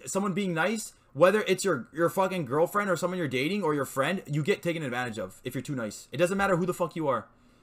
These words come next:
If you're too nice, people take advantage of you. It's ju-, it's just our, our human instinct. It's just normal for a human being to do.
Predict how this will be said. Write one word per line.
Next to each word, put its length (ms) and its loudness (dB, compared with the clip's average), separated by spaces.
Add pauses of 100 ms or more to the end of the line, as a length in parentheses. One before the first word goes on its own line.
(340)
If 180 6
you're 140 4
too 200 0
nice, 280 4
people 180 0
take 140 4
advantage 280 -2
of 60 -6
you. 200 -6 (240)
It's 180 6
ju-, 160 6
it's 160 2
just 300 -2 (120)
our, 240 6
our 140 6
human 340 0
instinct. 500 -6
It's 120 -4
just 160 -6
normal 260 -2
for 160 -4
a 60 -4
human 240 -6
being 180 -6
to 80 -12
do. 280 -10